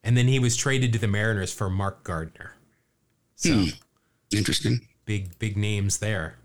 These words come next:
Speaker 2: <laughs> That's right. Flying around left and right like they're just pieces of a puzzle. Man.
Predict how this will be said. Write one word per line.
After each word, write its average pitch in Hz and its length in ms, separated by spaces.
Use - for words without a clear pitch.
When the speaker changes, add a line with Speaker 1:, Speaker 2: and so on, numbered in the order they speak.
Speaker 2:
<laughs> - 200
That's - 540
right. - 260
Flying 135 360
around 139 300
left 143 200
and - 160
right 143 220
like 117 200
they're 127 160
just - 340
pieces 139 320
of 110 80
a 113 40
puzzle. 127 360
Man. 110 300